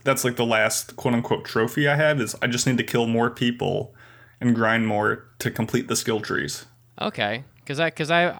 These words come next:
Speaker 2: I was looking at a chart online, and it had all of the experience required to get, um, like, the next skill point,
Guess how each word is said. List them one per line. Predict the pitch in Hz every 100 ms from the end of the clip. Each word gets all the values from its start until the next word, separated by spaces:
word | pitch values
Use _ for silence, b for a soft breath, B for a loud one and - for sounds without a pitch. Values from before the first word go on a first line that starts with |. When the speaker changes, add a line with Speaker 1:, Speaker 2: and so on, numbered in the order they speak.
| -
Speaker 2:
I | -
was | 185 165
looking | 185 175
at | 151
a |
chart | 127 - 151 139
online, | 120 120 120 117
and | 110
it | 110
had | 123 127
all | 127 143
of | 127
the | 123
experience | 110 - 127 127 120 -
required | 104 - 107 107 107 104 b b b b _
to | - 113 107 107 104 101
get, | 120 113 110 107
um, | 101 95 95
like, | 101
the | 110
next | 110 107 -
skill | 113 110
point, | - 101 92